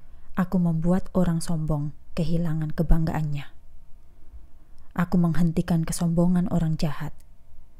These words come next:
Hanya sedikit orang yang tinggal. Mereka sejarang emas murni. Dengan kemarahanku, aku akan menggoncang langit, dan bumi bergeser dari tempatnya.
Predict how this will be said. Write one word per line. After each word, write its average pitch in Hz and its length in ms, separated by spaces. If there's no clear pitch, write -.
Hanya 180 240
sedikit 175 560
orang 170 320
yang 156 160
tinggal. 156 480
Mereka 160 640
sejarang 196 640
emas 156 320
murni. 147 560
Dengan 170 320
kemarahanku, 160 960
aku - 160
akan 165 400
menggoncang 160 640
langit, 160 400
dan 170 240
bumi 175 240
bergeser 160 640
dari 165 320
tempatnya. 151 640